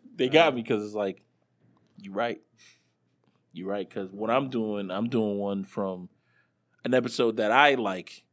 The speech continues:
Speaker 1: that I remember. But you're doing, oh my God.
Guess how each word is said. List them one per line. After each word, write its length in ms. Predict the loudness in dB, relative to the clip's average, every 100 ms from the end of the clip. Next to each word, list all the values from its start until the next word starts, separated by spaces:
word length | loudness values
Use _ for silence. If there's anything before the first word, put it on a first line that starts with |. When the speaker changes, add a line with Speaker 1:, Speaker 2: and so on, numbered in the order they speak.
| _
Speaker 1:
that 120 | -2 2
I 80 | 4
remember. 580 | 4 2 -2 -6 -12 _ _
But 140 | -16
you're 80 | -10
doing, 320 | -8 -8 -10 -14 -20 -20 -20 _ _ _ _ _ _ _ _ _ _ -20
oh 160 | -16 -16
my 140 | -18 -18
God. 300 | -16 -16 -18